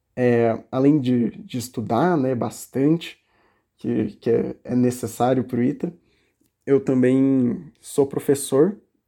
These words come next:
no curso Carlos Alberto Santos Dumont, curso cage, lá de São José dos Campos. É, é uma iniciativa do, de alunos do ita,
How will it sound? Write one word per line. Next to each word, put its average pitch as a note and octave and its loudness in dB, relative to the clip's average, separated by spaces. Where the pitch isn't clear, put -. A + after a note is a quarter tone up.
no B2+ -4
curso B2+ -2
Carlos C3 2
Alberto B2 2
Santos A#2 -8
Dumont, C3 -2
curso A#2 -8
cage, C#3+ -2
lá B2+ -2
de A#2+ -8
São A#2+ -2
José A#2 2
dos A#2 -4
Campos. - -6
É, A#2 0
é C3 0
uma C#3 4
iniciativa C3+ 0
do, A#2 -2
de G2 -4
alunos B2 0
do A2+ 0
ita, F3 -2